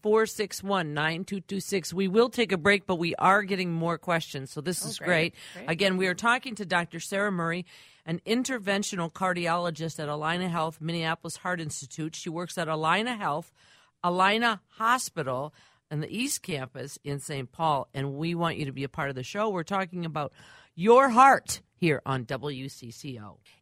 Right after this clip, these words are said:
Speaker 1: It is seven twenty-two on a Sunday morning. We are so happy to have you with us. My name is Susie Jones.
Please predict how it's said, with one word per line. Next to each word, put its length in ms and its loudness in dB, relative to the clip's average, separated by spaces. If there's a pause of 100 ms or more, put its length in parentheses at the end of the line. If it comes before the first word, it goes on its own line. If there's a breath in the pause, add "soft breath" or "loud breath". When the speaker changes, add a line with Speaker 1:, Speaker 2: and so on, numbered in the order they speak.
Speaker 1:
It 140 6
is 180 8
seven 480 8
twenty-two 640 2
on 140 8
a 80 6
Sunday 420 6
morning. 480 6
We 160 6
are 140 8
so 320 -2 (180)
happy 320 4
to 80 4
have 160 6
you 140 0
with 200 2
us. 220 2
My 140 0
name 160 0
is 100 -2
Susie 400 -2
Jones. 600 -2